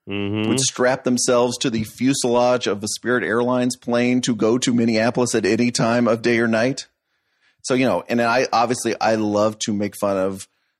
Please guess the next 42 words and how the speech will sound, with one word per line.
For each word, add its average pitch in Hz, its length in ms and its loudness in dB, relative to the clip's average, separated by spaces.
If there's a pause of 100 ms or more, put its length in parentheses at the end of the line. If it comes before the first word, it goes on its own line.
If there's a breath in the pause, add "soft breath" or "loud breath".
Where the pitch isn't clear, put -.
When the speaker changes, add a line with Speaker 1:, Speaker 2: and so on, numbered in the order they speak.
(100)
Speaker 2:
those 101 380 0
tweets 110 540 -2 (180)
from 98 220 -2
the 90 60 0
press 104 300 0
box 104 320 2
that 92 100 -2
are - 80 -2
totally 95 340 -2
useless, 104 460 -2
right? 107 160 2
That 104 100 0
say, 101 200 2
"My 104 260 2
office 151 400 0
for 120 120 -2
the 196 180 -2
afternoon." 208 560 -2
<laughs> - 40 0 (960 loud breath)
But - 120 -6
you 131 80 -2
know 131 100 2
what? 143 260 2
At 127 160 0
least 175 240 0
that's 175 220 2
genuine 175 400 2
enthusiasm, 160 720 0
right? 113 280 0 (240)
Don't 147 440 0
complain 117 840 -2 (180)
about 98 600 0
flying 92 640 -4
to 101 100 -4
the 95 80 -6
Super 87 280 -4
Bowl. 78 280 -6
I 98 80 -2
know 101 160 0
you 113 180 0
work 107 260 -2
hard. 92 460 0